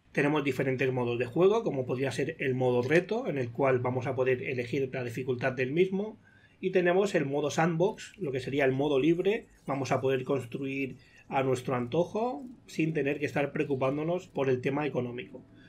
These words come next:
Como bien sabéis, este videojuego es un videojuego de gestión al más puro estilo Ticon y evidentemente el tema económico es muy importante. No podemos caer en bancarrota porque entonces el negocio no prospera y tenemos que cerrar. Por lo tanto,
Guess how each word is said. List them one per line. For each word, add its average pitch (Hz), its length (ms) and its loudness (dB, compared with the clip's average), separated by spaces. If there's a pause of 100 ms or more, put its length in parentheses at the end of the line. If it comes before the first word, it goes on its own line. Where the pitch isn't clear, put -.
(180)
Como 131 220 0
bien 131 180 6
sabéis, 175 640 2
este 139 240 -2
videojuego 165 480 2
es - 80 -4
un 143 80 -4
videojuego 135 400 0
de 127 80 -2
gestión 180 640 -2
al 135 160 -2
más 131 160 -4
puro 143 160 -2
estilo 127 420 -2
Ticon 202 560 0
y 165 140 4
evidentemente 143 1000 0
el 123 180 -2
tema 135 240 2
económico 139 440 0
es - 120 -4
muy 127 120 -2
importante. 127 680 -2
No 135 140 -12
podemos 131 320 -4
caer 131 180 4
en 123 100 0
bancarrota 139 680 0
porque 131 220 -4
entonces 127 300 -4
el 131 120 -4
negocio 127 540 -2
no 135 100 -2
prospera 170 540 0
y 143 60 -2
tenemos 131 320 -2
que 135 100 -2
cerrar. 127 380 -8
Por 127 120 -8
lo 127 80 -4
tanto, 156 540 0